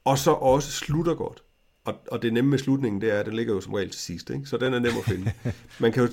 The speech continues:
Speaker 1: diskutere i høj grad, hvor ligger det relevante peak så. Men peaker man, og slutter man godt, så har vi en, en, en tilbøjelighed til at huske det. Altså, det kan faktisk pege på, at jeg vil gå så langt som til at sige, at god service,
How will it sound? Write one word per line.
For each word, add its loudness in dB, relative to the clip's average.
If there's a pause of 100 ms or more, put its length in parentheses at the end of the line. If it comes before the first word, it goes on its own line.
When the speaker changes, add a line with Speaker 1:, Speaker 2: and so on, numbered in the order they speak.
(100)
Speaker 1:
diskutere 2
i 2
høj 0
grad, -4
hvor 2
ligger 4
det 2
relevante -2
peak -8
så. -12 (380)
Men 0 (420)
peaker 2
man, 2
og -2
slutter 0
man -2
godt, 2
så -6
har -10
vi -4
en, -4
en, -4
en -6
tilbøjelighed -2
til -4
at 0
huske -6
det. -6 (600)
Altså, -6
det -4
kan -4
faktisk -4
pege -2
på, -2
at -2
jeg 2
vil 0
gå 6
så -6
langt -6
som -8
til -4
at -4
sige, -6
at -6
god -4
service, -2